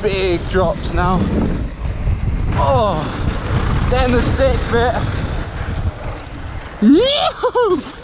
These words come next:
Oh, it's so good. That hip's crazy. You didn't crash this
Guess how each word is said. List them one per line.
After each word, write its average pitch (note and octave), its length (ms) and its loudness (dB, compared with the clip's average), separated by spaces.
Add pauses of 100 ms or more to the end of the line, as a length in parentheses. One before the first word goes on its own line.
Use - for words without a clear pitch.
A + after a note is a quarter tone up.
(160)
Oh, C#4 480 2
it's - 200 -12
so B3+ 260 2
good. A#3+ 420 2 (880)
That G#3 280 0
hip's C4 320 0
crazy. C#4+ 680 0 (1700)
You A3+ 60 2
didn't D4 280 4
crash D#4 360 0
this C#4 220 0